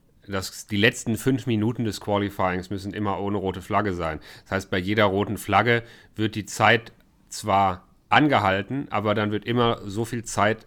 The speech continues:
addiert, dass man bei fünf Minuten rauskommt. Dass also egal, egal wie die Fahrer ihre Autos crashen, dass es am Ende immer zu fünf Minuten zusammenhängender Qualifying-Zeit kommt, damit eben jeder die Chance hat, noch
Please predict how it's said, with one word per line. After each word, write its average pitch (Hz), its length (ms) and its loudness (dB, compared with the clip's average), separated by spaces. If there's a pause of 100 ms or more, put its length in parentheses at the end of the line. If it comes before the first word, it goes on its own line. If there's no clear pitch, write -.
addiert, 113 560 2 (320)
dass 107 300 -4
man 110 180 2
bei 107 140 0
fünf 117 280 -4
Minuten 107 280 -2
rauskommt. 98 580 -2
Dass 82 120 -10
also 92 320 -4
egal, 113 640 2 (200)
egal 107 540 0
wie 113 80 -4
die 113 260 -4
Fahrer 110 400 0
ihre 104 200 -2
Autos 107 260 -4
crashen, 117 400 -4 (320)
dass 104 140 -6
es 101 100 -6
am 104 140 -2
Ende 107 240 -2
immer 120 280 0
zu 117 320 -2
fünf 123 380 -2
Minuten 110 640 -2 (220)
zusammenhängender 107 760 0
Qualifying-Zeit 98 840 -2
kommt, 107 280 -4
damit 104 220 -2
eben 101 200 -4
jeder 110 240 0
die 98 80 -2
Chance 104 400 -2
hat, 90 140 -4
noch 92 200 -4